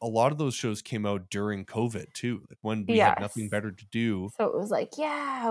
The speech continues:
Speaker 1: It was
Speaker 2: WandaVision's
Speaker 1: like we were
Speaker 2: coming
Speaker 1: just
Speaker 2: out.
Speaker 1: inundated with
Speaker 2: Yay."
Speaker 1: show after
Speaker 2: Mm-hmm.
Speaker 1: show after show, right? And there were so
Speaker 2: Mm-hmm.
Speaker 1: many. So I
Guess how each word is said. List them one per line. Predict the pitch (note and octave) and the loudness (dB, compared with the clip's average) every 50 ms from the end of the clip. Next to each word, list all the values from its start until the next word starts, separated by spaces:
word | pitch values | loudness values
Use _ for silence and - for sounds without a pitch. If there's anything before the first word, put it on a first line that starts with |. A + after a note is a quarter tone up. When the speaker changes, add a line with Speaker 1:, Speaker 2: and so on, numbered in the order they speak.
| G#3+ A3+ | 2 4
Speaker 1:
It | C4+ | 6
was | D4+ D4+ D4 | 4 6 4
Speaker 2:
WandaVision's | D4 C4 C#4 D4+ C4 C#4+ | 2 2 2 2 2 2
Speaker 1:
like | D4+ A#3+ - - | 0 0 2 4
we | - D4+ | 4 4
were | C#4+ | 4
Speaker 2:
coming | - | 4
Speaker 1:
just | - C#4 - C#4+ | 4 4 4 4
Speaker 2:
out. | C#4 C4 B3+ A3 | 6 4 4 4
Speaker 1:
inundated | C#3 D3 D#3 C#3 C3+ - - - - G3 G3 F#3+ - C3 | 4 6 4 4 4 4 4 6 6 6 4 4 4 4
with | B2 A2 A2 A2+ | 4 2 2 2
Speaker 2:
Yay." | |
Speaker 1:
show | A3 G#3+ - - A#2+ A#2 A#2 | 0 -2 0 0 2 4 4
after | G#2+ G#2 G#2 G#2 G#2+ | 4 4 2 2 2
Speaker 2:
Mm-hmm. | |
Speaker 1:
show | G#2+ G#2+ A3 A#2 A2 G#2 | 2 2 2 2 2 2
after | G2+ G2 - - D3 | 0 -2 -4 -10 -10
show, | C#3+ - - - C3+ D3 D3 G#2+ F2+ | -10 -8 -4 -2 0 2 2 0 0
right? | F2 F#2+ G2 G2+ A2+ - - | -4 -6 -6 -6 -8 -8 -10
And | - A2 | -10 -8
there | G#2+ | -4
were | - G#3 | -2 -2
so | G#3 - - - C#3+ C#3+ | 0 0 2 2 2 2
Speaker 2:
Mm-hmm. | |
Speaker 1:
many. | C3 A2+ A2+ A2+ G#2+ F#2 G#2+ C3 - _ _ _ _ _ _ _ _ _ _ _ - | 2 2 0 0 -2 -4 -6 -8 -12 _ _ _ _ _ _ _ _ _ _ _ -10
So | - - C3+ A#2+ - | -2 0 0 0 0
I | - C3 C3+ | 2 2 2